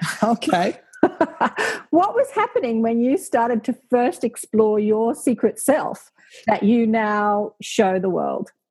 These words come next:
Speaker 1: Okay. Well, I actually knew about my secret self, which was that I was female from the time I was four and a half years old.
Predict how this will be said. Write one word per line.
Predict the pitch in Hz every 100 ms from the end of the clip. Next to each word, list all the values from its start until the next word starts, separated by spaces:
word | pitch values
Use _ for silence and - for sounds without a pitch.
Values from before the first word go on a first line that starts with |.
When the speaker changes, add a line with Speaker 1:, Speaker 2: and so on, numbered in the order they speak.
| -
Speaker 1:
Okay. | 175 180 - 123 117 - -
Well, | - 165 208 -
I | 185 180
actually | 208 285 - 285 294 254 - _ -
knew | 165 170 190 196
about | 127 131 -
my | 139 131
secret | - 139 - 143 -
self, | - 123 - 165 160 - - - - -
which | 165 156 -
was | 147 143 135 - - _ -
that | 147 147
I | 160 160
was | 160 156 151 151 139
female | - 185 220 160 123 143
from | - -
the | 151
time | 143 - 160 170
I | 147
was | 143 143 -
four | 165 170
and |
a | 151
half | 156 147 151
years | 139 127
old. | 147 180 - 208